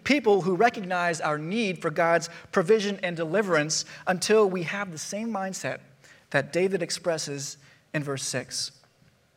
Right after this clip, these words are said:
I love what he says here because of how it contrasts the poor man with the providing God. He says, "This poor man cried, and the Lord heard him."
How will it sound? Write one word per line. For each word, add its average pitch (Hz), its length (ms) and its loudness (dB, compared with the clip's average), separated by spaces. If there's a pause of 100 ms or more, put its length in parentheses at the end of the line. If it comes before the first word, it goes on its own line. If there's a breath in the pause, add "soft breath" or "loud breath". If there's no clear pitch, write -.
(200)
I 160 100 0
love 180 360 -2
what 175 100 0
he 165 60 -2
says 143 320 -2
here 143 160 -4
because 143 220 -6
of 139 80 -6
how 156 180 2
it 147 160 -2
contrasts 160 880 -6 (240 loud breath)
the - 80 -2
poor 220 340 0
man 156 480 -2 (380 loud breath)
with 143 160 -8
the - 80 -8
providing 135 480 -2
God. 123 320 -4 (400 soft breath)
He 165 140 -8
says, 147 260 0
"This 196 260 2
poor 180 320 -4
man 156 300 -4
cried, 135 480 -2 (580 loud breath)
and 143 140 -2
the 139 60 -2
Lord 139 500 -2 (300)
heard 160 220 -2
him." 123 200 -10